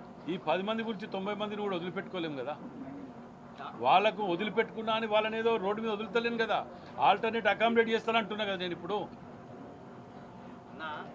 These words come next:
Speaker 2: డాక్టర్ల ముక్కు పుటాల మీద క-, అడుగు పెట్టాలి. ఎందుకంటే కాకాజీ కాలనీలో ఒక్కడికి సామాజిక దృక్పథం లేదు. వాళ్ళు మొత్తం జన-, ప్రజలను పీడించుకు తింటారు. దాని మీద వాడు రూల్ మాట్లాడినప్పుడు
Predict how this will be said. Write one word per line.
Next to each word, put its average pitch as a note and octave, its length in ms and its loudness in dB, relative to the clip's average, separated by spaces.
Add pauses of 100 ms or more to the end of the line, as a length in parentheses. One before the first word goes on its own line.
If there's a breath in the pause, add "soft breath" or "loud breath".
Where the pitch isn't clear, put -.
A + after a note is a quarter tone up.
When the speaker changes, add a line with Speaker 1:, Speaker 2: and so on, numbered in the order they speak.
(100)
Speaker 2:
డాక్టర్ల F#3 440 -6
ముక్కు - 340 -10
పుటాల F#3 340 -4
మీద F3+ 160 -6
క-, D#3+ 420 -6
అడుగు - 160 -8
పెట్టాలి. B2+ 340 -8
ఎందుకంటే E3+ 340 -8
కాకాజీ E3+ 500 -8
కాలనీలో C3+ 360 -8 (400)
ఒక్కడికి A3 340 -4
సామాజిక G3 440 -4
దృక్పథం F3+ 460 -8
లేదు. C#3 180 -10 (920)
వాళ్ళు E3 180 -6
మొత్తం E3 300 -8 (300)
జన-, E3 180 -8
ప్రజలను F#3 560 -6 (200)
పీడించుకు G#3 400 -6
తింటారు. F3+ 480 -6 (400)
దాని E3+ 160 -4
మీద G3 120 -2
వాడు F3+ 300 0
రూల్ A3+ 160 -2
మాట్లాడినప్పుడు G#3 640 -4